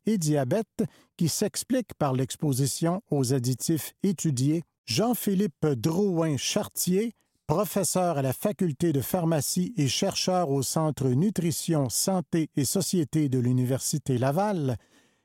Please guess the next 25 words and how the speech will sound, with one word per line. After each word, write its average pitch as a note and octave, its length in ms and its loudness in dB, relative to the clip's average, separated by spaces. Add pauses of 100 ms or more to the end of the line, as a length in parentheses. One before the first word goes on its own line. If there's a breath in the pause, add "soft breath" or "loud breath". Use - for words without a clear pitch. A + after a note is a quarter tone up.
estime A#3 520 0
que F3+ 100 0
la D#3 160 2
publication F#3+ 920 0
est D#3 180 2
solide F#3 680 0 (100)
et C#3 100 -2
qu'elle C3+ 200 0
fait D3 260 -2
avancer F3+ 600 0
le D#3 200 0
débat C#3+ 400 0 (280 loud breath)
sur F#3+ 280 0
les D3 260 2
aliments D3+ 460 0
ultra E3 360 0
transformés. D3 800 0 (1400)
Cette - 300 0
étude G#3 380 0
indique D#3+ 500 0
qu'au-delà F3+ 560 0
de C#3+ 80 -2
la C3+ 160 2
valeur D3 340 2
nutritionnelle, D#3 960 0